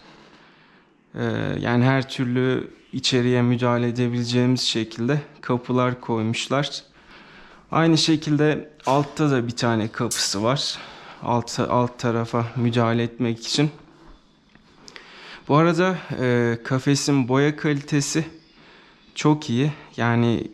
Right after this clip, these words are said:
kemirseler bile çıkmayacak şekilde bir boya. Bayağı sert.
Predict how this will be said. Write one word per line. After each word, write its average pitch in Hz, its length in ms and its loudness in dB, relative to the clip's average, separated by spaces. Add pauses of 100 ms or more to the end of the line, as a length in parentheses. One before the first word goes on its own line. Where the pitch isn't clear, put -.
kemirseler 131 800 2
bile 139 340 -4 (760)
çıkmayacak 135 680 2
şekilde 117 540 -2
bir 113 140 -4
boya. 123 320 2 (2250)
Bayağı 123 380 2
sert. - 580 -4